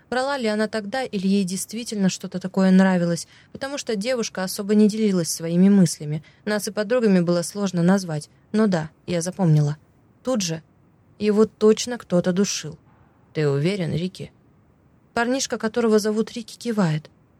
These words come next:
«Ладно, я понял. Что-нибудь придумаем».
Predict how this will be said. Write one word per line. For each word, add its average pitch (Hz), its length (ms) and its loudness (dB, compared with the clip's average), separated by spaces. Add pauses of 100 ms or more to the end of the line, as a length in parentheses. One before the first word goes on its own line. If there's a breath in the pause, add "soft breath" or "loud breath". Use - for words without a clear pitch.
(160)
«Ладно, 156 500 -4 (380)
я 208 220 -2
понял. 147 420 -4 (400)
Что-нибудь 156 500 -4
придумаем». 165 600 -2